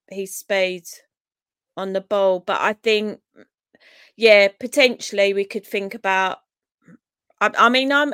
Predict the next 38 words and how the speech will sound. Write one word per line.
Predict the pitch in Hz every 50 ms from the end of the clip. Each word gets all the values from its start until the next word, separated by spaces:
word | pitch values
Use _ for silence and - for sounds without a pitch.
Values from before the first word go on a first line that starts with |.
| - -
if | 247 233 -
I'm | 254 240 247 233 - - _ _
honest, | 226 226 202 180 196 190 - 196
I'm | 196 202
stubborn, | 196 - - 202 190 185 180 175 170 175 180
so | - 202
I | 190
wanna | 185 208 196 196
stick | 196 - - 202 -
with | - 170 - -
the | -
three | _ 196 196 190 185 180
that | 180 -
I've | - 180 175
said. | - - - 190 - - 101 120 - - - _ _ _ _ _ - - - _ _ _ _ _
But | 214 180 165 156 156 180 185 - - - _ _ _ _ _ _ _ _ _ _ _ _
I, | 190 190 190 185 190 190 190 - -
um, | - 190 190 190 - - _
I | - 190
kinda | - - - - 220 208 202 196 196
can | 196 - 190 190
see | 185 - - - 196 185 185 185
where | 185 190 185 180 180 180 180 180 185 180 _ _ _ _ _ _ _ _ _
we | 196 190
could | 190 - - 214 196 196
look | 196 190 190 190 - 202
at | 156 - - _
having | - 180 - 185 180 180 180
Cam | - - 220 202 196 190 185 185 - -
as, | 175 196 185 - 67 - _ _ _
as | 196 208 202 196 -
that | - 185 180 175 175 - - _ _ _ _ _ _ _ _ _ _ _ _ _ _ _ _ _ _ _ _
impact | - 190 190 190 - 208 - - -
sub | - - 208 185 170 175 180 - - _ _ _ -
and | 180 180 180
have | 185 185 180 175 -
Louis | 190 185 185 185 180 180 180 180 175 175 175 175
in | 170 175 170